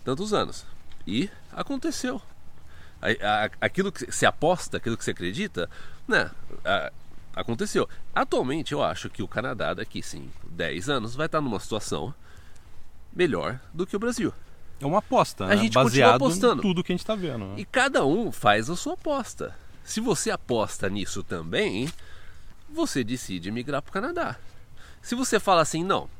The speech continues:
Speaker 1: eu acho que daqui dez anos o Brasil vai tá melhor do que o Canadá."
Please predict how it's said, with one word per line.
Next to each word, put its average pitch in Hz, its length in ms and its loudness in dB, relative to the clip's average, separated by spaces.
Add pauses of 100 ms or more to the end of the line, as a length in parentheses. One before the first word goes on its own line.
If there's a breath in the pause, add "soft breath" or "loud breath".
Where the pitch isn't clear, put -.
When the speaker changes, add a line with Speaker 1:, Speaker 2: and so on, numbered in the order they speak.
(120)
Speaker 1:
eu 175 220 2
acho 151 280 4
que 127 240 -4 (300 loud breath)
daqui 107 280 0
dez 135 380 2
anos 123 280 2
o 104 40 0
Brasil 104 380 0
vai 110 140 0
tá 113 160 0
melhor 95 260 0
do 92 80 -6
que - 100 -14
o 87 40 -14
Canadá." 117 460 0